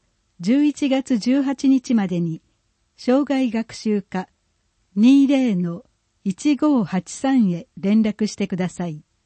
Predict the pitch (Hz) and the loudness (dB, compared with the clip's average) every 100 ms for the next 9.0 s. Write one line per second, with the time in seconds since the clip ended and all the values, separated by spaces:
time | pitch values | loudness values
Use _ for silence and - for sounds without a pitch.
0 | _ _ _ _ _ _ _ _ _ _ | _ _ _ _ _ _ _ _ _ _
1 | 180 165 254 285 285 285 - 226 254 254 | -10 0 4 4 2 0 -2 0 2 2
2 | 240 233 226 214 196 _ - 220 262 285 | 2 2 4 2 -2 _ -4 2 2 4
3 | 285 240 262 262 240 - 214 208 - 196 | 2 0 0 2 0 0 -2 -4 -6 -6
4 | 175 185 - _ _ _ _ _ _ _ | -6 -6 -12 _ _ _ _ _ _ _
5 | _ _ _ _ _ - 233 302 - - | _ _ _ _ _ -4 -2 -2 -6 -4
6 | 196 180 220 240 254 240 226 214 - - | -4 -2 -2 -2 0 -2 -2 -4 -8 -8
7 | 202 185 - 175 - _ _ _ _ _ | -6 -6 -6 -14 -14 _ _ _ _ _
8 | 196 208 233 180 175 _ _ - 233 233 | -6 -2 -2 -2 -6 _ _ -6 -6 -6